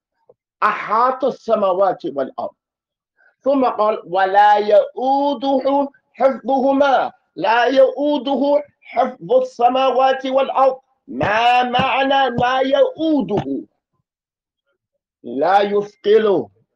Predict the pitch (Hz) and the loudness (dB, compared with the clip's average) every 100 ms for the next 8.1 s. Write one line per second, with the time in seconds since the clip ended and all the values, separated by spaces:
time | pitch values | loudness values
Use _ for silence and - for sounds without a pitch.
0 | - 123 135 139 170 143 117 - _ _ | -16 -8 -4 -2 0 -2 -6 -14 _ _
1 | _ _ - 170 233 233 240 269 269 262 | _ _ -6 -4 -2 -2 -2 -2 -2 0
2 | 233 226 214 214 208 202 190 175 190 160 | 0 0 -2 -2 -2 -6 -4 -2 -2 -2
3 | 170 156 175 180 160 156 - 165 208 254 | -4 -4 -4 -4 -2 -4 -6 -6 -4 0
4 | 320 170 - - _ _ - 135 135 156 | -2 -2 -6 -10 _ _ -8 -4 -2 0
5 | 160 165 165 - 226 226 175 196 196 196 | 0 0 -2 -2 -4 -4 -4 -2 -2 -2
6 | 233 208 226 226 247 262 277 285 _ 147 | -6 -4 -2 -2 0 0 -2 -4 _ -16
7 | 156 233 226 - 247 262 294 254 247 302 | -12 -2 -2 0 -2 0 -2 -2 -2 -2